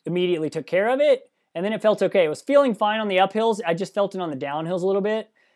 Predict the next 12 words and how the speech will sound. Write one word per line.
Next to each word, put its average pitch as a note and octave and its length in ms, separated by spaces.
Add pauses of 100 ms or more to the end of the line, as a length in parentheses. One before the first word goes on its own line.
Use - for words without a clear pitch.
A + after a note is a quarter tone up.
(140)
Um, D3+ 400 (280)
but G3+ 80
it G3+ 100
seemed C4+ 220
to B3 40
get G3 200
better A#3 500
the F3+ 80
longer F#3 500
I E3+ 100 (280)
g-, F#3 160
went, E3+ 300